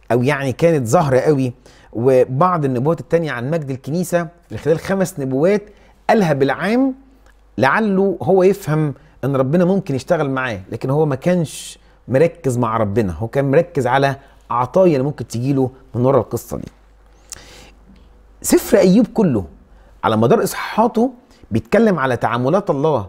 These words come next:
مع شعوب غير، آه، آه، يهوديه، بيتكلم مع شعب اممي. يهود نفس، آه، د-، آه، ايوب نفسه كان اممي، والله تعامل معاه وفرد له اصحاحات كامله وسفر كامل بتتكلم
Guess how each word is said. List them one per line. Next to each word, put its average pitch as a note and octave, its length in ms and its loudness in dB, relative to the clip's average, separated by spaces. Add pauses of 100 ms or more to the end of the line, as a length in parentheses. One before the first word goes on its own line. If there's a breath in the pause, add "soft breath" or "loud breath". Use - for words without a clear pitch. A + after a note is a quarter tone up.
مع A#2 200 -4
شعوب C#3+ 380 -2
غير، D#3+ 520 0 (460)
آه، G#2+ 300 0
آه، G2+ 320 0 (520)
يهوديه، B2 540 2 (220 soft breath)
بيتكلم C#3 220 0
مع A2+ 140 -2
شعب D3+ 320 0
اممي. D#3+ 400 0 (300 loud breath)
يهود D3 300 -2
نفس، F#3 320 -6
آه، A2 240 0
د-، G#2 120 -4
آه، A2 320 0
ايوب D3+ 300 2
نفسه D#3+ 260 0
كان A#2 240 -2 (100)
اممي، E3+ 360 2 (280 loud breath)
والله B2 200 2
تعامل E3+ 380 -2
معاه C#3+ 300 -2 (300 soft breath)
وفرد C#3+ 400 0
له - 80 -2
اصحاحات F#3 880 -2
كامله B2+ 380 0 (300 soft breath)
وسفر C3 400 -4
كامل D3+ 300 0
بتتكلم C3+ 560 -4